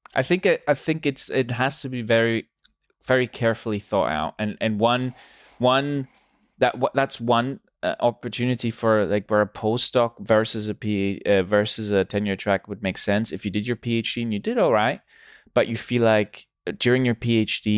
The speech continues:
you realize that certain aspects or certain kinds of projects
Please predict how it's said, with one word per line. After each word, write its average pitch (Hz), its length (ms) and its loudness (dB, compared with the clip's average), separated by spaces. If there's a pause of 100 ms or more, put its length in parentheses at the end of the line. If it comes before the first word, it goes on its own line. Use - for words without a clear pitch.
(280)
you 104 140 -2
realize 98 520 2
that 87 140 -4
certain 110 340 0
aspects 92 720 0
or 95 80 0
certain 101 400 0
kinds 101 240 0
of 98 140 -6
projects - 640 2